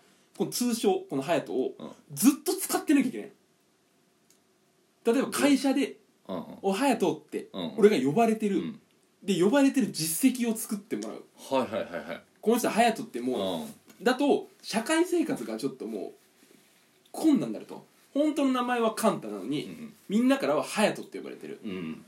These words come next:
Speaker 1: そうすると、社会、生きてき-、生きづらいでしょっていう。
Speaker 2: うん。
Speaker 1: っていうのが、「ああ、じゃあもういいよ、隼人で」っていうのは、なんか裁判官の、「いや、じゃあいいよ、もう」。
Speaker 2: 裁判なの？
Speaker 1: そう、裁判官が決めるの。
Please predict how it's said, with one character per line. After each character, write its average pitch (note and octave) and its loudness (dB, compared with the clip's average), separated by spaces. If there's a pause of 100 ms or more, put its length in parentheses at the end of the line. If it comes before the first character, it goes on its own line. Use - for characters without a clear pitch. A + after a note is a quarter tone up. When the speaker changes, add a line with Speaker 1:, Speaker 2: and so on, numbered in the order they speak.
Speaker 1:
そ C4+ 2
う - 0
す C#4 -2
る B3+ -2
と、 - 0 (340)
社 - -4
会、 C4+ 0 (340)
生 C4 -2
き - -4
て E4+ 4
き-、 D3 -6
生 - -8
き C4+ 2
づ F4 0
ら F4 0
い D#4 2
で - 0
し G#3 -2
ょ G3+ 4
っ G3+ -10
て - -12
い F#2 -4
う。 - -14 (120)
Speaker 2:
う F#2 -10
ん。 E2+ -6
Speaker 1:
っ - -16 (180)
て C#4+ 0
い C#4+ 6
う D#4 4
の C#4+ -2
が、 D4 -2 (840)
「あ G#3+ 2
あ、 G#3+ 0
じ B3 0
ゃ A#3 0
あ G#3+ 6
も A#3+ 4
う G#3 4
い G3+ 4
い G3+ 4
よ、 - 2
隼 B2+ -4
人 - -16
で」 - -12
っ - -14
て - -8
い G#3 0
う F#3+ -2
の F#3+ -2
は、 B2+ -2
な B2 -8
ん - -12
か - -14
裁 G3 0
判 B3 2
官 A3 2
の、 C4 0 (640)
「い B2 -8
や、 A#2 -2
じ D#3+ 0
ゃ - 2
あ C#3 2
い A#2+ -4
い G3+ 0
よ、 A3+ 0
も - -12 (140)
う」。 - -10
Speaker 2:
裁 F4 2
判 - -2
な D2+ -10
の？ - -12 (340)
Speaker 1:
そ E3 0
う、 - 0
裁 C4 4
判 C#4 4
官 C#3 -2
が B2+ -6
決 - -14
め - -14
る - -18
の。 - -20